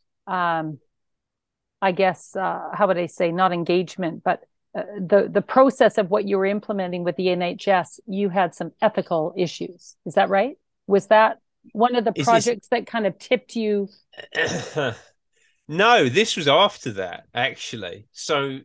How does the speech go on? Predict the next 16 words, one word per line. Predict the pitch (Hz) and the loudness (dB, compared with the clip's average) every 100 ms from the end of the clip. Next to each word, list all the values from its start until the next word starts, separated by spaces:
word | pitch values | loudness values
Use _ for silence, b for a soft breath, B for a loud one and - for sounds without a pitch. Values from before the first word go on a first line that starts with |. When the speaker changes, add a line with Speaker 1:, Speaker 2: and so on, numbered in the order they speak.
| - | -6
Speaker 2:
um, | 131 127 127 127 120 - | -4 -4 -6 -12 -14 -6
the, | 131 127 127 127 107 _ _ - - - - - _ _ | -4 -2 -4 -8 -14 _ _ -20 -20 -20 -20 -20 _ _
the | 131 | -14
pe-, | 120 175 190 | -10 -10 -10
the | 143 135 | -10 -8
likes | 143 196 - | -6 -6 -10
of, | 147 120 _ - | -16 -16 _ -20
the | 123 117 | -10 -4
Big | 208 220 | -4 -4
Four | - 160 139 | -6 -4 -2
wouldn't | 104 101 104 | -4 -10 -12
have | 101 | -8
got | 104 | -6
anywhere | 98 98 95 90 | -6 -6 -6 -6
near | 120 123 | -6 -6
that. | 92 87 | -8 -14